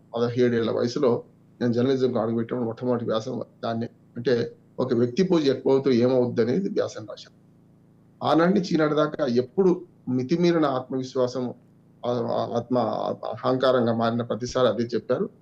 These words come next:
ఇవాటి ఎన్నికలు, ఇప్పుడు ఇటీవల జరిగిన భారత ప్రజాస్వామ్యంలో ఫ్లేవర్ అటువంటిది. ఇటీవల జరిగిన ఎన్నికల్లో ఇక్కడ కేసీఆర్ తోని మొదలైంది. ఓ రకంగా చెప్పాలంటే, ఎప్పుడైతే అహంకారానికి పోయిన వాళ్ళు, అవినీతికి పోయిన వాళ్ళు ఏం చేస్తారనేది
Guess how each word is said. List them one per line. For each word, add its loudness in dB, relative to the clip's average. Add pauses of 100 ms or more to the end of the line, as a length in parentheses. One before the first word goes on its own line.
(320)
ఇవాటి 2
ఎన్నికలు, 0
ఇప్పుడు -4
ఇటీవల 0
జరిగిన 2
భారత -4
ప్రజాస్వామ్యంలో -2 (120)
ఫ్లేవర్ 4
అటువంటిది. -2 (320)
ఇటీవల 2
జరిగిన 0
ఎన్నికల్లో 0 (380)
ఇక్కడ 0
కేసీఆర్ 0
తోని 2
మొదలైంది. 2
ఓ -10
రకంగా -10
చెప్పాలంటే, -10 (540)
ఎప్పుడైతే -2
అహంకారానికి 0
పోయిన -2
వాళ్ళు, -4
అవినీతికి -4
పోయిన -4
వాళ్ళు -4
ఏం -2
చేస్తారనేది -4